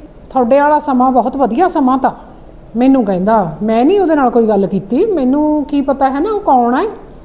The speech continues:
ਕਹਿੰਦਾ, "ਆਂਟੀ ਜੀ, ਵੀ ਤੁਹਾਡੇ ਵਾਲਾ ਸਮਾਂ ਫੇਰ ਵੀ ਵਧੀਆ ਸਮਾਂ ਤਾ।"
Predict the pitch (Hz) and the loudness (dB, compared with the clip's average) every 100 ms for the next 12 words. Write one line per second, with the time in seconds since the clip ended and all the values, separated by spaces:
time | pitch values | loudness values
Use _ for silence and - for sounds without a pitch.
0 | - 262 330 285 302 302 339 349 349 349 | -8 -4 0 0 0 0 0 0 0 -2
1 | 349 - 311 226 220 240 262 262 233 262 | -6 -2 0 2 2 2 2 -2 0 0
2 | 269 269 233 254 349 285 208 240 392 - | -2 0 2 2 0 0 0 2 0 0
3 | 247 254 240 | -2 -2 -4